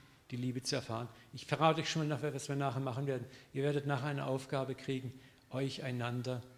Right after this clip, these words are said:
Güte und Erbarmen und Freundlichkeit zuzusprechen. Ihr werdet die Aufgabe kriegen, zu eurem Nachbarn rechts und links etwas Gutes zu sagen, vielleicht einen prophetischen Eindruck, wenn du hast. Und wenn nicht,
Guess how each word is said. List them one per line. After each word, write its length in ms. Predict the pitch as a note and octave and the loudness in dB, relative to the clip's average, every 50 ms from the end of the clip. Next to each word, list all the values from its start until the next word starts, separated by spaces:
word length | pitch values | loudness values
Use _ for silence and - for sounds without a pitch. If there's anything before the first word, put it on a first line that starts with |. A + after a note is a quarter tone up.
| - - - - - - - - - | -20 -20 -20 -20 -20 -20 -16 -4 0
Güte 460 | C3+ C3+ C#3 C#3 C#3 C#3+ C#3+ C#3 A#2+ - - - | 2 2 2 2 2 0 -2 -2 -2 -6 -10 -10
und 140 | - B2 B2 | -8 -6 -6
Erbarmen 540 | C#3 B2 - - A#2+ A#2 A2+ A#2 B2 B2 B2+ | -6 -6 -4 -2 -2 0 0 0 -2 -2 -4
und 140 | B2 A2 - | -6 -6 -8
Freundlichkeit 720 | - - - A#2+ A#2+ A#2 A2+ A#2 - - - A#2+ A2+ A2 - | -10 -8 -6 -6 -4 -6 -6 -8 -10 -8 -6 -6 -6 -6 -8
zuzusprechen. 720 | - B2 A#2 - - A2+ - - B2+ A#2+ G#2 - A#2 G#2+ - - - - - - | -10 -12 -12 -10 -10 -10 -10 -8 -8 -8 -6 -8 -10 -12 -12 -14 -18 -18 -12 -6
Ihr 80 | - A#2 | -4 -2
werdet 200 | C3 C3 B2 B2 | -2 -2 -2 -2
die 80 | C#3+ C#3 | 0 0
Aufgabe 500 | C#3 C#3+ C#3+ - - D3+ C#3 C#3 C#3+ C3+ | 2 0 0 0 0 2 2 2 0 -2
kriegen, 380 | - - C#3+ C#3 B2+ C3+ B2+ | -2 -4 -4 -4 -4 -4 -6
zu 120 | - - D3 | -4 -4 -4
eurem 180 | C3+ B2 B2 | -2 -2 -2
Nachbarn 400 | B2 B2+ B2 - - D3 C3+ A#2 | -2 -2 -4 -4 -4 -4 -4 -2
rechts 360 | A2+ A#2 B2 A#2+ - - - | -2 -2 -2 -4 -4 -4 -4
und 100 | C3 A#2 | -4 -4
links 460 | A2 A#2 A#2+ C3 C3+ B2 - - - - - - - - - - - - | -4 -2 -2 -2 -2 -4 -6 -8 -12 -14 -18 -20 -20 -20 -20 -20 -20 -14
etwas 380 | - C#3 - - C3 A#2+ - - | -12 -8 -4 -2 -2 -2 -2 -2
Gutes 380 | - C3+ C#3 C#3 C#3 B2 - - | 0 0 0 0 0 -4 -4 -4
zu 100 | - C#3 | -6 -4
sagen, 420 | B2+ - C3+ C3 B2+ B2+ B2+ C3 | -2 -2 0 0 0 -2 -4 -6
vielleicht 340 | - - - B2 A#2+ G#2+ - | -8 -6 -4 -4 -4 -4 -6
einen 80 | - | -10
prophetischen 600 | - - A#2+ - - B2 A#2+ A2+ G#2 A2 - C3+ | -10 -10 -8 -4 -2 -2 -2 -2 -2 -6 -8 -6
Eindruck, 280 | C3 B2 B2+ A#2+ B2+ A#2+ | -6 -4 -4 -2 -2 -2
wenn 140 | B2 B2 A#2+ | -2 -2 -2
du 100 | A#2 A#2 | -2 -2
hast. 260 | A2+ B2 A#2+ - - - - - - - - | -2 -4 -4 -6 -12 -16 -20 -20 -18 -10 -6
Und 140 | C3+ B2 | -4 -2
wenn 120 | A#2+ B2+ C3+ | 0 2 4
nicht, 280 | D3 D3+ - - - | 4 2 2 -2 -8